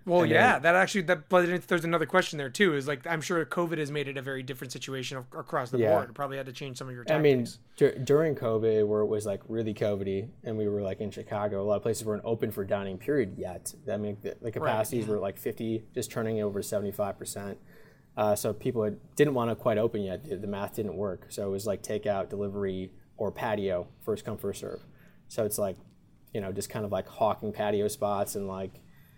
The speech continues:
Speaker 2: trying to figure out, first of all, is there information legit that's online? I mean, like, trying to get a hold of somebody, like, "Wait, do you have a patio?" "Oh, you do?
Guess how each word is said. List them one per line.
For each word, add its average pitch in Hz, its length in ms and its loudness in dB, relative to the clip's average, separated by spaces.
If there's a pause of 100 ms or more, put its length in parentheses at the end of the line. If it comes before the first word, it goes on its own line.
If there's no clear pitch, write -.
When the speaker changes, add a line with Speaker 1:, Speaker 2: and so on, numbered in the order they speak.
(260)
Speaker 2:
trying 113 260 2
to 107 40 0
figure 110 440 0
out, 101 400 2 (300)
first 196 220 6
of 113 120 0
all, 104 180 8
is 107 80 2
there 110 100 2
information 107 480 0
legit 95 320 -2
that's 98 200 -6
online? 92 560 -6 (360)
I 110 60 -6
mean, 98 180 0
like, 95 320 -4 (720)
trying 135 300 4
to 127 100 6
get 123 200 4
a 117 40 4
hold 113 200 4
of 120 60 2
somebody, 123 300 2
like, 110 220 0 (320)
"Wait, 107 180 2
do 110 140 -2
you 151 140 2
have 170 180 4
a 170 40 -4
patio?" 170 540 0 (180)
"Oh, 120 60 0
you 113 100 0
do? 98 280 2